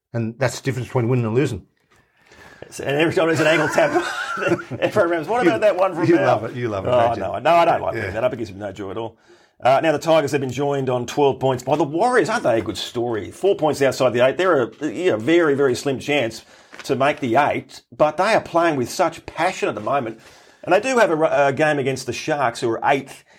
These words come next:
Speaker 2: in round eighteen, which could be crucial, uh, to make this fairy tale happen. I, I thought it was a fantastic performance against the Bulldogs, who,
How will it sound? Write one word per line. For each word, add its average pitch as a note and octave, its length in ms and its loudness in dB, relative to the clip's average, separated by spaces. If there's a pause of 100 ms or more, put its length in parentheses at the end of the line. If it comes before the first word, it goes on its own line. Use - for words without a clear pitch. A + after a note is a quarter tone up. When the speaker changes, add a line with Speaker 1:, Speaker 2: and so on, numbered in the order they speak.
(120)
Speaker 2:
in B2 180 -4
round C#3+ 320 2
eighteen, C3+ 280 2
which B2+ 160 -6
could F#3+ 180 0
be F#3 120 0
crucial, - 680 0 (400)
uh, A#2 260 4
to C3+ 320 -2
make C#3 200 2
this A#2+ 140 -4
fairy C3+ 340 2
tale B2 360 2
happen. C#3 560 -2 (400)
I, B2+ 240 2
I D#3 40 6
thought D3+ 260 2
it A#2 40 0
was A#2 240 -2 (160)
a E2+ 280 -8
fantastic D3+ 560 2
performance B2+ 340 -2
against A#2 220 -4
the G#2+ 40 -4
Bulldogs, C3 720 0
who, B2 200 -2